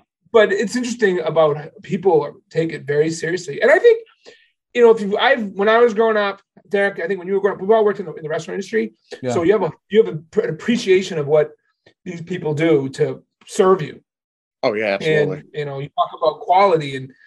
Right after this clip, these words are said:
Speaker 1: when you, when you go to some of these restaurants and you get that level of quality, it's pretty impressive, especially with how things are now.
Speaker 3: Yeah, and again, I always try to go to the mom and pop stores, the smaller ones, 'cause obviously they need the business. And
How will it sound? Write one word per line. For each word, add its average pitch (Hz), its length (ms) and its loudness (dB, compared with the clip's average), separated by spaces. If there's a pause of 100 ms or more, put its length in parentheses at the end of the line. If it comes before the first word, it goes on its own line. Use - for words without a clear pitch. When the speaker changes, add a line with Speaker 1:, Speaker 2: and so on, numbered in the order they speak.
(160)
Speaker 1:
when 156 140 -6
you, 165 80 -6
when 165 100 -4
you 165 80 -6
go 190 160 6
to 202 80 6
some 185 140 -6
of - 20 -6
these 160 80 -6
restaurants 185 420 -2
and 151 80 -6
you 151 60 -4
get 190 200 0
that 165 120 0
level 170 240 -2
of - 60 -10
quality, - 360 -2
it's - 120 -14
pretty 180 180 -6
impressive, 160 360 -4
especially 147 500 -10 (640)
with 143 80 -10
how 160 160 -2
things 143 180 -8
are 127 140 -8
now. 139 260 -10 (1800)
Speaker 3:
Yeah, 156 360 6
and 175 100 6
again, 165 240 4
I 175 200 4
always 180 200 2
try 147 160 0
to 139 80 -2
go 135 120 -2
to 127 60 -4
the 110 200 -8
mom 110 240 -6
and 101 100 -12
pop 101 240 -4
stores, 113 300 -6
the 95 80 -12
smaller 104 360 0
ones, 110 240 -2
'cause 107 160 -8
obviously 110 340 -2
they 110 120 -6
need 101 200 -8
the - 60 -12
business. 95 500 -2
And 95 240 -6